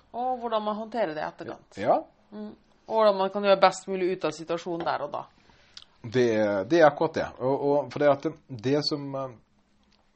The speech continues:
Speaker 2: veldig mange gjerne ikke forstår, det er dette her med at, eh, kalorier er jo en ting vi gnåler fryktelig mye om.
Speaker 1: Mm.
Speaker 2: Eh, og det er jo sånn at, eh, i løpet av ei uke så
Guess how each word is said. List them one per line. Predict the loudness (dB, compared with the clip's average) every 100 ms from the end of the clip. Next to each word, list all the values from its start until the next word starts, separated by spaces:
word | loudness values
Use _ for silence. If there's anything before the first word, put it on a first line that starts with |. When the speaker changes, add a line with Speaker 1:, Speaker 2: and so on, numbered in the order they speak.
| _
Speaker 2:
veldig | -8 -6 -4
mange | -6 -6 -8 -6
gjerne | -4 -6
ikke | -8 -10
forstår, | -6 0 0 2
det | 2
er |
dette | 2 0
her | -2 -2
med | -2
at, | -6 -6
eh, | -10 -10 _ _ _ -20 _ _ _ _ _ _ _ _ -8
kalorier | 0 2 2 0 2 0 0 -14 -14 -6
er | -4
jo | -2 -4
en | -6
ting | -8 -8
vi | -8 -8
gnåler | -8 -10 -10
fryktelig | -14 -16 -16 -18 -16
mye | -14 -12
om. | -14 -14 -20 -16
Speaker 1:
Mm. | -14 -12
Speaker 2:
Eh, | -8 -8 -8
og | -8 -2
det | -2
er | -2
jo |
sånn | -4 -6 -4
at, | -6 -6 -6
eh, | -6 -6 _ -12
i | -10
løpet | -8 -8 -8 -4
av | -2
ei | -2 -4
uke | -6 -10 -16 _ 0 0 -4 _ _ _ _
så | -10